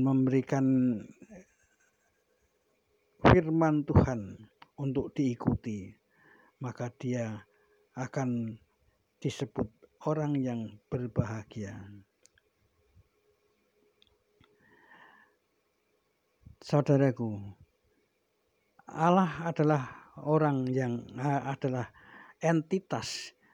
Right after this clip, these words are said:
yang mengat-, yang mengatakan bahwa barang siapa yang mendengarkan dan memelihara jalan-jalan Tuhan, maka dia akan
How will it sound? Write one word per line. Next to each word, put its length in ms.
yang 560
mengat-, 480
yang 320
mengatakan 720
bahwa 320
barang 320
siapa 460
yang 100
mendengarkan 800
dan 160
memelihara 880
jalan-jalan 960
Tuhan, 480
maka 400
dia 320
akan 400